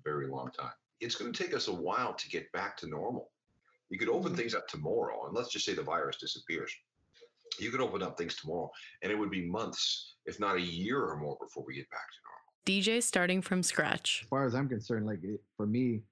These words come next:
Speaker 3: I don't plan on stopping this even when I go back into the clubs, because I may have to change the days that I do it, depending on availability. But in general, I just love the freedom it brings, and I love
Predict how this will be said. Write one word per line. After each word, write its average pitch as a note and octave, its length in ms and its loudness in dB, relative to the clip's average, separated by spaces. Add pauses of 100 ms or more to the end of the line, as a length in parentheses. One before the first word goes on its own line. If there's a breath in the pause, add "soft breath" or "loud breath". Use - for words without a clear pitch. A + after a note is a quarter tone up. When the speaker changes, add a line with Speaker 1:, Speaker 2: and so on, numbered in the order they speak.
(100)
Speaker 3:
I A2+ 80 2
don't A#2+ 160 4
plan B2 240 2
on A2 140 0
stopping A#2 420 0
this G2+ 160 -2
even G#2+ 240 0
when G2+ 180 2
I G2 80 -2
go G2+ 160 0
back G2+ 220 0
into G2+ 180 0
the F#2 100 -2
clubs, A2+ 340 0
because G2 500 -2 (220)
I A2+ 60 2
may A#2+ 100 4
have A2+ 120 4
to A2+ 80 2
change G#2+ 280 2
the G2+ 80 0
days G2+ 260 2
that G2 160 0 (160)
I F#2+ 60 0
do B2 240 4
it, G#2 180 0
depending G#2 360 0
on F#2+ 120 2
availability. G2+ 640 2
But F2 220 0 (460)
in G2+ 140 2
general, A2+ 460 4
I G#2 40 -2
just G#2 200 0
love G#2 320 2 (200)
the G2+ 120 0
freedom B2 380 2
it F#2 100 0
brings, G#2+ 240 2
and G#2+ 80 2
I G2+ 60 2
love G#2 440 2